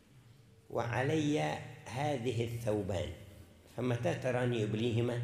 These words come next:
ومتى تراني أنفق هذا؟" يا أمير المؤمنين،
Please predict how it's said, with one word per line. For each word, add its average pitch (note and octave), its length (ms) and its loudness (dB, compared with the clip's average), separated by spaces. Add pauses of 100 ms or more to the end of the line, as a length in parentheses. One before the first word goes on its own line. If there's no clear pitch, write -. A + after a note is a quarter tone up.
(960)
ومتى D#3+ 380 2
تراني A2+ 440 4
أنفق G#2 320 2
هذا؟" D#2+ 260 -2 (380)
يا C3 240 -2
أمير C#3 360 4
المؤمنين، G#2+ 880 4